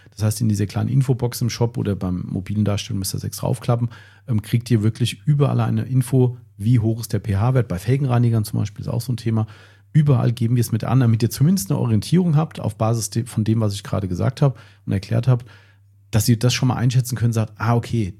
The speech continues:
das spielt sich in dem, dem Bereich ab, mit dem Wissen, was ich jetzt schon mal eingangs erwähnt habe, mit dem, äh, P-H-Werten überhaupt,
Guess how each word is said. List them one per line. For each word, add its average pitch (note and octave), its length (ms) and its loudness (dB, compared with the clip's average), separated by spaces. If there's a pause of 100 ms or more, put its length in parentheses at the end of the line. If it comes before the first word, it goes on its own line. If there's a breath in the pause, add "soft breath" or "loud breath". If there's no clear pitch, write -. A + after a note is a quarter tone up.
das G2+ 160 -4
spielt A2+ 240 0
sich A#2 160 2
in A2 60 0
dem, A#2 160 2
dem A#2 140 4
Bereich G#2+ 360 0
ab, C#3+ 260 -2
mit G#2+ 180 -2
dem A2 160 2
Wissen, C3+ 240 0
was C3 160 2
ich C3 120 -4
jetzt B2+ 120 -2
schon B2+ 140 0
mal A#2 120 0
eingangs B2 380 -2
erwähnt A#2+ 320 0
habe, A#2+ 160 2
mit A2 120 -2
dem, G#2 400 -2 (200)
äh, F#2 140 -4
P-H-Werten G2+ 720 0
überhaupt, G#2 420 -2